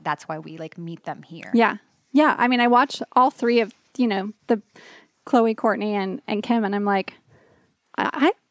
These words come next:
Speaker 2: I can vibe with them. I, I, they, they're like,
Speaker 1: Yeah.
Speaker 2: they're like, I can see them actively working to experience
Speaker 1: Yeah.
Speaker 2: their own evolution, to be in that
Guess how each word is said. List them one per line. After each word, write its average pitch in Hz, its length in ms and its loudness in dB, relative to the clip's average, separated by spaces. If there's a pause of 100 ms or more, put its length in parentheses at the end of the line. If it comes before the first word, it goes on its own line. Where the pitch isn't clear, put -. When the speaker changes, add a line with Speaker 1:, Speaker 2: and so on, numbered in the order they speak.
(200)
Speaker 2:
I 330 40 4
can 480 180 0
vibe 302 260 2
with - 160 0
them. 220 300 -2 (160)
I, 277 160 4 (100)
I, 285 120 2
they, 254 360 0
they're 254 320 2
like, 320 200 2
Speaker 1:
Yeah. - 60 -20 (160)
Speaker 2:
they're 247 160 4
like, 285 180 4 (680)
I 247 100 6
can 254 200 2
see 294 240 2
them 285 160 6 (160)
actively 247 520 2
working 208 580 0
to 202 460 0 (800)
experience 226 680 0
Speaker 1:
Yeah. 233 100 0
Speaker 2:
their 220 120 4
own 196 140 0
evolution, - 560 -4
to 247 100 2
be 233 280 2
in 208 120 0
that 190 160 0